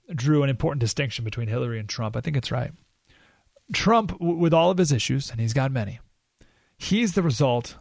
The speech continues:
of a popular wave of support. He's the result of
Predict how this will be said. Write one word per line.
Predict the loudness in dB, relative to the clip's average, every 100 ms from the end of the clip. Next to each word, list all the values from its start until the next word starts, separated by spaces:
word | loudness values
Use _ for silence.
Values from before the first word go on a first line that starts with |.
| _
of | -2 0
a | 0 -4 _
popular | -6 0 0 2 2 2 2
wave | 2 2 0
of | -2
support. | -4 -4 -2 -2 0
He's | 2 2
the | 2
result | -2 0 -4 -4 -12 -18 -20 _ _ _
of | 4 6 4